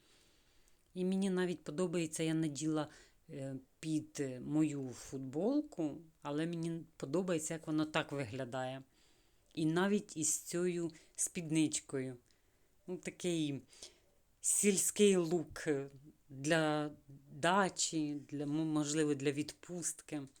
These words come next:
Сподобалась ось ця сорочка, тому що тканина дуже цікава, і гудзики цікаві теж. Захотілося подивитися ближче і показати вам.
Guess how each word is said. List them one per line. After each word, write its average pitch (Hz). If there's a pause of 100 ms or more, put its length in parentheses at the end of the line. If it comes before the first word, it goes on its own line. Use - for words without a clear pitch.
(760)
Сподобалась 220
ось 170
ця 196
сорочка, 185 (240)
тому 160
що 151 (640)
тканина 165
дуже 190
цікава, 202 (1120)
і 185
гудзики 147 (380)
цікаві 185
теж. 180
Захотілося 156
подивитися 151
ближче 143 (440)
і 196
показати 185
вам. 151